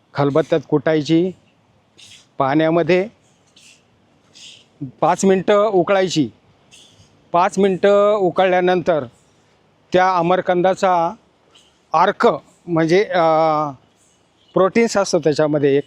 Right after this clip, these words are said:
प्रकारचा विशिष्ट, तो प्रोटीन्स त्या पाण्यामध्ये उतरतो. तरीही आपल्याला ते पाणी असं पटकन पिता येत नाही,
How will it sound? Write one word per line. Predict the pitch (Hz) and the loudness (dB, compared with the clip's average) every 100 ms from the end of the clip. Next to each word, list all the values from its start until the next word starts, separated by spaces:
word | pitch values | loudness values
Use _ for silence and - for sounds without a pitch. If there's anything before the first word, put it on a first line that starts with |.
| - | -4
प्रकारचा | 135 131 139 160 | -6 -2 -2 0
विशिष्ट, | 151 160 - - 165 - _ _ _ _ - | -2 0 -2 -2 -4 -4 _ _ _ _ -4
तो | 151 | -2
प्रोटीन्स | 156 170 196 208 - | 0 0 0 -2 0
त्या | 175 | -2
पाण्यामध्ये | 156 160 160 156 147 | 0 0 0 0 0
उतरतो. | 147 143 113 131 156 | 0 -2 -4 -4 -2
तरीही | 156 185 | 0 0
आपल्याला | 180 185 185 208 - - - _ - | 0 0 0 -2 -8 -20 -20 _ -6
ते | 175 | -4
पाणी | - 170 196 | 0 0 0
असं | 196 214 | -2 -2
पटकन | - 170 - 202 - | -2 -4 -2 -4 0
पिता | 175 - | -2 0
येत | 180 165 | -2 -2
नाही, | 135 110 | -6 -8